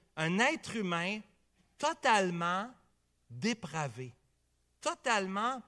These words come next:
perdu, qui échoue le test. Même à la seconde qu'il sort du ventre de sa mère, il a reçu en Adam une nature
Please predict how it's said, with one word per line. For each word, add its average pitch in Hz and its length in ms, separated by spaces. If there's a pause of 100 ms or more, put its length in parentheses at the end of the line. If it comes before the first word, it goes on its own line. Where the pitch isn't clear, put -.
perdu, 180 600 (760)
qui 220 320
échoue 277 460
le 247 160
test. - 500 (360)
Même 262 340
à 208 100
la 185 140
seconde 247 960 (240)
qu'il 180 180
sort 247 420
du 165 180
ventre 180 580
de 170 200
sa 165 260
mère, 175 440 (460)
il 175 340
a 247 300 (180)
reçu 226 800
en 269 260
Adam 147 500 (360)
une 160 220
nature 214 600